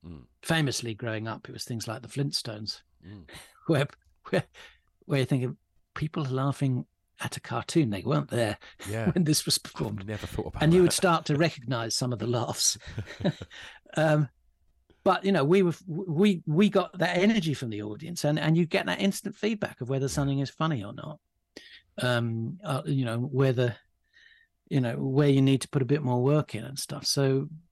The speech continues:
Speaker 2: um, I, I, I loved that, um, that aspect of it. And it, it's a shame that it's kind of fallen out of fashion for,
Speaker 1: Yeah.
Speaker 2: for T V comedy.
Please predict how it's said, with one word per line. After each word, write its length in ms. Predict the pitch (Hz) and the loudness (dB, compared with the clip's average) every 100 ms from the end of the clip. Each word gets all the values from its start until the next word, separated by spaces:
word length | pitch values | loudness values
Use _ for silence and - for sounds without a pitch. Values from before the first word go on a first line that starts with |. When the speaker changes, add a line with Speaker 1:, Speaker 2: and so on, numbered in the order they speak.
| 233 226 156 | -16 -14 -4
Speaker 2:
um, 500 | 139 131 127 127 - _ - _ | -2 0 0 -4 -6 _ -20 _
I, 120 | 170 160 | -2 0
I, 220 | 160 156 | 0 0
I 180 | 156 156 | 0 2
loved 280 | 156 160 _ | 2 0 _
that, 180 | 107 - _ _ _ | -12 -12 _ _ _
um, 340 | 113 123 135 147 _ _ _ _ _ _ | -10 -8 -12 -14 _ _ _ _ _ _
that 140 | 135 - | -4 -2
aspect 520 | 120 - - - 123 | -4 -6 -12 -12 -12
of 80 | 139 | -10
it. 80 | - | 0
And 140 | 139 | 2
it, 240 | 170 165 - | 2 0 2
it's 220 | 156 - | 0 0
a 60 | |
shame 500 | 143 170 170 180 151 | 0 4 6 6 6
that 120 | 135 147 | 4 -2
it's 160 | 156 | -10
kind 220 | - 139 | -4 0
of 320 | 139 - - - _ _ _ - - _ _ | 0 -4 -18 -20 _ _ _ -20 -20 _ _
fallen 300 | 185 165 156 | 6 8 6
out 120 | 147 | 4
of 60 | 151 | 0
fashion 460 | 165 151 131 120 - | 0 0 -4 -8 -12
for, 140 | - - | -10 -8
Speaker 1:
Yeah. 140 | 80 | -6
Speaker 2:
for 100 | 76 | -6
T 200 | 117 123 | -4 -2
V 120 | 110 107 | -2 -6
comedy. 520 | 113 110 131 135 | -8 -10 -10 -14